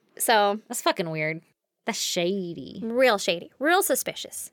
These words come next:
Speaker 1: So then, in an attempt to throw police off the fucking trail,
Speaker 2: Mm-hmm.
Speaker 1: John was using Anna's card, like, bank card,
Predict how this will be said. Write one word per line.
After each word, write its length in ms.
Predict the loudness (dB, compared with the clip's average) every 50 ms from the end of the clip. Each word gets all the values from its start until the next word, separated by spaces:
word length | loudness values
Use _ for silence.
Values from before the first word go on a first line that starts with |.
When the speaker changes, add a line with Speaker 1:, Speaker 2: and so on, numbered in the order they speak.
| _ -6
Speaker 1:
So 180 | -2 0 2
then, 360 | 4 4 4 6 6 4 2
in 120 | 2 0 2
an 100 | 2 2
attempt 300 | 0 0 0 -2 -2 -2
to 80 | -4 -2
throw 200 | 0 2 0 0
police 300 | 0 0 -2 0 0 -2
off 140 | -4 -4 -6
the 80 | -8 -6
fucking 300 | -4 -4 -4 -4 -8 -10
trail, 340 | -6 -4 -2 -2 -2 -4 _ _ _ -10
Speaker 2:
Mm-hmm. 300 | -8 -8 -6 -6 -8 -8 -10 _ _ _ -8 -2
Speaker 1:
John 280 | 0 2 2 2 2
was 160 | 2 2 0
using 360 | 0 0 0 0 0 0 0 0
Anna's 300 | -2 -2 0 0 -2 -4
card, 520 | -4 -6 -2 0 2 2 2 0 -2 -4 -10 _ _ _ _ _ _ -8
like, 220 | -6 -6 -6 _ -4
bank 220 | -2 -2 -2 -2 -2
card, 320 | 0 2 2 2 0 -2